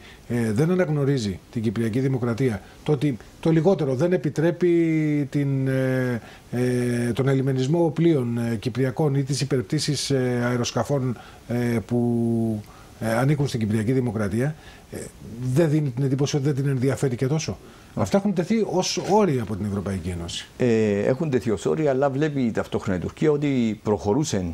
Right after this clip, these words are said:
Speaker 2: μέχρι ενός σημείου η ενταξιακή της πορεία, ακόμα και με την συνεχιζόμενη κατοχή. Ακόμα και με τη μη αναγνώριση της Κυπριακής Δημοκρατίας και τη μη εφαρμογή του, ε,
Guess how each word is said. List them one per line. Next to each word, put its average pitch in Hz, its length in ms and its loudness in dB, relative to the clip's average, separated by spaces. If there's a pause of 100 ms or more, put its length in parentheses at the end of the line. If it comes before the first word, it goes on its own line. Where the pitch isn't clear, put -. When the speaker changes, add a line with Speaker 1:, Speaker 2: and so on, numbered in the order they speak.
(120)
Speaker 2:
μέχρι 95 200 -4
ενός 98 160 0
σημείου 98 240 0
η 98 60 2
ενταξιακή 90 400 -2
της - 120 -4
πορεία, 139 300 0
ακόμα 160 280 -2
και 143 140 -2
με 127 120 2
την 110 440 0
συνεχιζόμενη 117 600 0
κατοχή. 92 460 -2 (520)
Ακόμα 139 380 0
και 139 140 -2
με 127 80 0
τη 113 100 0
μη 123 100 2
αναγνώριση 127 380 0
της 104 80 -4
Κυπριακής 95 340 0
Δημοκρατίας 107 580 -2
και - 120 -6
τη 101 160 -2
μη 117 120 4
εφαρμογή 104 440 0
του, 107 320 -2 (600)
ε, 90 80 -4